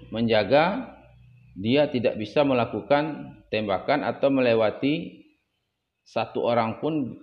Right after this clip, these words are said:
dari back untuk memberi umpan kepada teman dia. Nah, disinilah yang harus kita perhatikan, baga-, kapan kita harus melakukan zona marking, kapan kita harus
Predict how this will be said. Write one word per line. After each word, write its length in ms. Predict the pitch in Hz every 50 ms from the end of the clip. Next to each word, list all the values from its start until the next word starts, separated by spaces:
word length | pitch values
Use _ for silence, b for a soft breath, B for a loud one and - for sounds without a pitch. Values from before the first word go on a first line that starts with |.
| - - _ _ _
dari 240 | - 110 107 110 101
back 320 | 92 90 123 143 151 - - - - - - _ _ _ _ _ _ _ _ _ _ - - - - _ _ - _ _ - _ -
untuk 720 | 110 113 113 - - - 170 - - - - - - - _ -
memberi 400 | 123 120 117 110 113 127 147 143
umpan 400 | - 117 127 120 120 123 127 139
kepada 560 | 131 - - - 117 120 123 123 123 127 139 143 - - - - - _ _ _ -
teman 320 | 120 113 117 117 113 117
dia. 320 | 117 113 95 80 80 76 - - - - _ _ _ _ _ _ _ _ _ _ _ _ _ -
Nah, 80 | - 87
disinilah 400 | 98 98 - 117 135 139 139 135
yang 160 | 131 127 120
harus 160 | 120 113 110
kita 160 | - - 101 101
perhatikan, 800 | - - 107 101 - 98 92 - 127 131 139 - - - - -
baga-, 400 | 90 101 90 107 104 101 - -
kapan 400 | - 104 113 - - 139 131 127
kita 240 | 123 - - 110
harus 320 | - 123 120 113 110 - -
melakukan 720 | 104 104 104 104 - 95 90 - 98 101 101 - - 104 - - _ _ _ _ _ _ _ _ _ _ _ _ 98
zona 320 | 92 104 101 98 95 98
marking, 720 | 101 98 90 95 101 131 131 143 156 151 156 160 160 - _ _ _ _ _
kapan 320 | 92 92 - - 127 127 117
kita 240 | 113 - - 117
harus 240 | 117 113 113 113 120